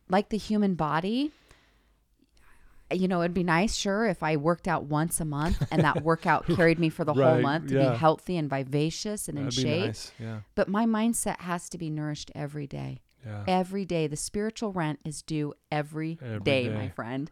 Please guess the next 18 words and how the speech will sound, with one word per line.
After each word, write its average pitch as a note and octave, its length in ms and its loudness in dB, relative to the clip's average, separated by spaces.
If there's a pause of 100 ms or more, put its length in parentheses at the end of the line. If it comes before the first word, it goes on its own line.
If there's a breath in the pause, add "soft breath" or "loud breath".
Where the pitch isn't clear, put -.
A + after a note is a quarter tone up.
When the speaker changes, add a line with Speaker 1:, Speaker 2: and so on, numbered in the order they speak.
(160)
Speaker 1:
You A#3+ 260 8
know F3+ 160 6
Speaker 2:
Wow. C#3+ 60 2
Speaker 1:
this. B2+ 300 2
Speaker 2:
Oh, B2+ 80 6
yeah, A#2+ 300 4
for A2+ 200 -6
sure. A2+ 460 -2
Speaker 1:
So - 220 4
Speaker 2:
No. A#2 100 2
Speaker 1:
he C4 220 4
is B3 180 4
one C4 100 2
of A3+ 60 2
my F#3+ 140 2
heroes F#3 500 -2
because D#3 560 -4
overall, D#3+ 800 0